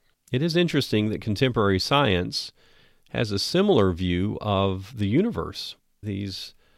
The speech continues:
philosophers of science, scientists, will say that the universe is eternal. It had no beginning and no end.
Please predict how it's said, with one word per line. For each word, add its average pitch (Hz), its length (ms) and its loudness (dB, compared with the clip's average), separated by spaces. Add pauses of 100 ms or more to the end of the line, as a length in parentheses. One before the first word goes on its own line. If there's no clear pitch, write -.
philosophers 98 680 -2
of 98 120 -4
science, 131 640 0 (280)
scientists, 107 840 -4 (480)
will 113 180 0
say 113 320 2
that 110 280 0 (220)
the 110 220 -2
universe 110 560 2
is 113 140 -2
eternal. 139 500 -6
It 104 140 -6
had 160 160 -6
no 92 120 -2
beginning 85 420 -8
and 98 100 -2
no 101 180 0
end. 76 340 -8